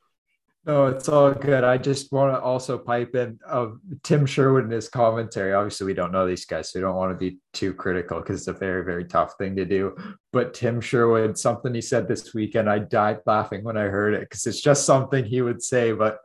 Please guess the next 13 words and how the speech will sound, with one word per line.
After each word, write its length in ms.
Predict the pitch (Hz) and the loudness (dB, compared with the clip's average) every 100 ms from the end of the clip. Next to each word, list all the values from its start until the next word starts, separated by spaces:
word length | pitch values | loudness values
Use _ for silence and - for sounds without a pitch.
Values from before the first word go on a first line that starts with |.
| _ _ - | _ _ -4
he 100 | 143 | -2
said, 280 | - 185 - | 4 2 4
I 60 | |
can't 280 | 143 175 185 | -2 2 0
remember 420 | 180 160 175 160 135 | 2 0 0 0 -2
what 320 | 123 131 170 | -4 -2 -2
game 260 | 139 131 165 | -2 -2 -2
it 240 | 160 156 | -4 -6
was 180 | 127 117 | -8 -6
on, 220 | 120 113 | -4 -2
but 160 | 117 135 | 0 0
he 120 | 135 | 0
said 380 | 139 - 151 143 | -2 2 0 0